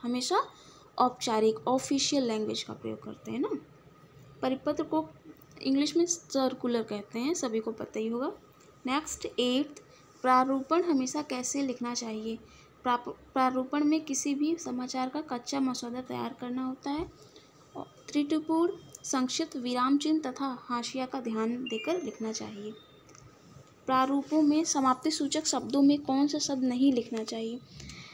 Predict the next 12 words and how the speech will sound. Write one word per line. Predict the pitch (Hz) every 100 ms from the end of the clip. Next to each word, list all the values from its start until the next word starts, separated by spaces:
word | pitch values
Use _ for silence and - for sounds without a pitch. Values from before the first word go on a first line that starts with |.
| - - _ -
समाप्ति | 294 277 277 - 359
सूचक | 330 294 320 320
शब्द | - 294 359
भवदी | 269 247 262 247 269 302 311
या | 277 269
भवदीया | 233 247 240 247 247 226 - - - - - - - -
शब्द | 294 277 302 269
परिपत्र | 254 262 277 285
में | 294
नहीं | 277 220 226 208
लिखना | 202 214 196
चाहिए। | 208 220 233